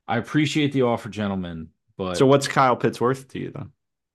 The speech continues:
Speaker 2: For you
Speaker 1: I
Speaker 2: to
Speaker 1: think
Speaker 2: trade
Speaker 1: it's,
Speaker 2: him right
Speaker 1: it's
Speaker 2: now?
Speaker 1: a crazy, it's a crazy question. I think he, look, on the outside looking in, when I traded for Pitts,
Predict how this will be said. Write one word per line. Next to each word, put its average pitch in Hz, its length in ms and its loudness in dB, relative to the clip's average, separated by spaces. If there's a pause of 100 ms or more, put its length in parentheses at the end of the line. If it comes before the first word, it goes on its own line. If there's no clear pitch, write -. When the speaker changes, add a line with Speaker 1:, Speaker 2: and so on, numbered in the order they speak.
(260)
Speaker 2:
For 107 100 0
you 107 60 4
Speaker 1:
I 139 60 4
Speaker 2:
to 190 60 2
Speaker 1:
think 233 120 4
Speaker 2:
trade 101 100 4
Speaker 1:
it's, 101 80 2
Speaker 2:
him 92 100 0
right 90 80 2
Speaker 1:
it's 87 100 0
Speaker 2:
now? - 100 2
Speaker 1:
a - 20 -4
crazy, 151 640 -2
it's 123 180 -6
a 135 60 -6
crazy 131 380 -4
question. 127 460 -4
I 113 100 -4
think 196 240 -6
he, - 180 -14 (720)
look, 98 340 -6 (600)
on 127 140 0
the 135 120 0
outside 123 400 -2
looking 101 260 -6
in, 78 160 -12
when 90 160 -6
I 104 100 -4
traded 98 580 -6
for 87 320 -10
Pitts, - 500 -18